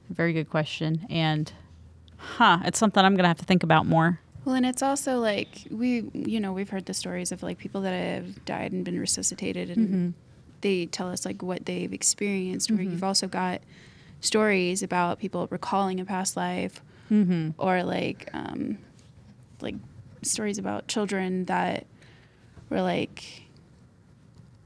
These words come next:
Speaker 2: "I knew you before, and I
Speaker 1: Mm.
Speaker 2: came, like, I chose you."
Speaker 1: Mm-hmm.
Speaker 2: Like, they knew, they knew you before, and they chose you, and then, like, there's other stories where it's like,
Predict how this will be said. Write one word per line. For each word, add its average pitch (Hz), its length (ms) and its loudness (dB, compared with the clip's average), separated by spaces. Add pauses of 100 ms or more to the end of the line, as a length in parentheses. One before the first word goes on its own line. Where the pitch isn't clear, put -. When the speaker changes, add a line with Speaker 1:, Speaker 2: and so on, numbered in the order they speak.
(1040)
Speaker 2:
"I 214 100 2
knew 196 160 2
you 185 200 -2
before, 190 680 -2 (560)
and 190 540 -4 (760)
I 214 120 2
Speaker 1:
Mm. 190 80 4
Speaker 2:
came, 190 380 -2
like, 190 160 -2
I - 100 0
chose - 360 -4
you." - 200 -8 (380)
Speaker 1:
Mm-hmm. 175 480 4
Speaker 2:
Like, 226 140 0
they 233 120 2
knew, 214 280 0
they 202 200 -2
knew 208 180 0
you 202 60 0
before, 196 480 -2
and 185 180 -2
they 190 100 -2
chose 180 280 -4
you, 180 100 -4
and 180 260 -4
then, 180 180 -4
like, 180 240 -6 (320)
there's 202 280 0
other 190 180 -2
stories 185 420 -2
where 180 100 -4
it's 180 180 -8
like, 180 260 -6